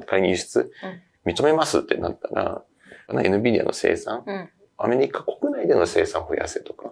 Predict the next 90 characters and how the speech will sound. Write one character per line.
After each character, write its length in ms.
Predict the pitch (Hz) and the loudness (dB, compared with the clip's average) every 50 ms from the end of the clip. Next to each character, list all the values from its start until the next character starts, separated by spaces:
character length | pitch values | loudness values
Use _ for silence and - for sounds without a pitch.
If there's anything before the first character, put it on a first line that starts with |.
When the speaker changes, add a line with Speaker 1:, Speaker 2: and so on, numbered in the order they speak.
| - | -6
Speaker 2:
う 80 | - 208 | -4 -4
ん 40 | 202 | -4
う 40 | 185 | -4
ん 80 | - - | -8 -10
う 60 | - | -10
ん 200 | 185 165 - - - | -10 -8 -10 -10 -6
う 40 | 196 | -2
ん。 20 | |
Speaker 1:
ま 60 | - - | 0 2
あ、 20 | 135 | 2
エ 240 | 147 - - - 127 | 2 2 2 4 4
ヌ 60 | 143 | 4
ビ 60 | - | 4
デ 40 | - | 4
ィ 40 | - | 4
ア 20 | |
っ 40 | - | 4
て 60 | - | 2
フ 60 | - | 2
ァ 100 | 87 90 | 2 4
ブ 80 | 101 113 | 6 6
レ 100 | 127 123 | 4 4
ス 60 | - | 4
工 180 | - 143 131 123 | 4 4 4 6
場 140 | 104 87 69 | 6 6 4
だ 100 | 73 - | 4 4
か 100 | - - | 2 0
ら 60 | - | 0
委 80 | - | 0
託 200 | - - - - | 0 -2 -4 -2
先 220 | - - 104 - 98 | -4 -4 -2 0 -2
の 100 | 95 95 | -2 -2
工 200 | - 95 92 90 | 0 0 2 2
場 100 | 92 85 | 2 2
に 60 | - | 0
な 80 | - 82 | 0 -4
り 60 | - - - _ - - | -4 -8 -10 _ -8 -8
ま 100 | - - | -8 -8
す 100 | - - | -6 -8
け 120 | - - | -8 -2
ど、 220 | - - - - | 0 2 2 2
そ 140 | - - 104 | 0 0 2
れ 80 | 98 95 | 4 4
を 100 | 98 90 | 4 2
例 60 | - | 0
え 260 | - - - - - | -2 -8 -2 -2 0
ば 100 | - - | 0 0
テ 120 | - - 73 | 0 2 2
ィ 20 | |
ー 40 | 73 | 2
エ 40 | 80 | 2
ス 120 | - - | 2 0
エ 40 | - | 0
ム 100 | - - | 0 -2
シ 140 | - - - | -4 -4 -6
ー 60 | - | -6
と 60 | - | -8
か 120 | - - | -12 -10
ね、 120 | 113 - - - 208 208 196 185 196 - _ - | -10 -10 -10 -12 -12 -12 -12 -12 -14 -20 _ -2
Speaker 2:
う 40 | - | 0
ん。 20 | - | 0
Speaker 1:
イ 40 | |
ン 100 | - - | 0 2
テ 80 | - - | 0 0
ル 120 | - - | -2 -2
と 100 | - - | -4 -10
か、 200 | - - - - - _ _ _ _ _ - | -10 -8 -8 -10 -10 _ _ _ _ _ 0
ま 60 | 92 | 0
あ、 40 | 85 | 2
米 200 | 82 82 90 90 | 4 4 4 4
国 180 | 90 - 90 92 | 4 0 0 0
内 140 | 78 69 71 | 2 0 0
の 60 | 71 | -2
工 200 | - - 85 85 | 0 0 0 0
場 100 | - - | 0 -4
た 140 | - - - | -8 -8 -10
く 60 | - | -8
さ 140 | - - 80 | -4 -4 -2
ん 40 | |
も 80 | 90 110 | -2 -2
っ 40 | 110 | -2
と 100 | - - | -4 -6
増 80 | - - | -4 -4
や 100 | - - | -4 -4
し 100 | - - | -6 -12
て 180 | _ - - | _ -8 -8
生 180 | - - - - | -2 -2 -2 -2
産 180 | - - - - | -2 -6 -10 -10
能 160 | - - - | -8 -10 -10
力、 320 | - - - - - - | -10 -6 -2 -4 -4 -4